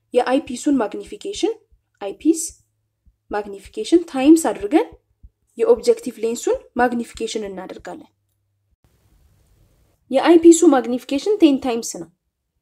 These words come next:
ቴን ብለን ታይምስ እናደርግና የኦብጀክቲቭ ማግኒፊኬሽን ደግሞ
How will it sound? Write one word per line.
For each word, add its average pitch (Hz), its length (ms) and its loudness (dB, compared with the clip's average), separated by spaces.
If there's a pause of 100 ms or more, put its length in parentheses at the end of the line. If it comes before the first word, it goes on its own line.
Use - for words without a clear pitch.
(520)
ቴን 262 300 4
ብለን 240 280 2 (220)
ታይምስ 262 320 -2
እናደርግና 220 600 -2
የኦብጀክቲቭ 285 680 2
ማግኒፊኬሽን 233 680 -6
ደግሞ 269 200 2